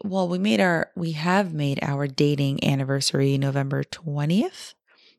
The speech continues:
So I guess it would have been then, just because that was the first specific date we remembered. And that was thanks-, it was, wasn't a Thanksgiving,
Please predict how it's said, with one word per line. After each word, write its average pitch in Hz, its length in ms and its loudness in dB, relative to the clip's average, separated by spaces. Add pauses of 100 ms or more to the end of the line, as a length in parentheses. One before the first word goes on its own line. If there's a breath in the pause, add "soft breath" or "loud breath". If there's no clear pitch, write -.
So 156 120 4
I 151 80 4
guess 143 200 2
it - 60 -2
would 147 80 0
have 139 80 -4
been 135 240 -2
then, 135 320 0
just 151 200 -4
because 139 280 -2
that - 140 -4
was 143 100 -6
the 143 80 -2
first - 520 -4
specific - 520 -4
date 139 300 2
we 151 80 4
remembered. 147 560 0 (320 loud breath)
And 170 100 2
that 160 180 2
was 156 540 2
thanks-, 151 460 -2
it 185 80 2
was, 180 240 0
wasn't 175 260 -2
a 180 80 0
Thanksgiving, 190 840 -2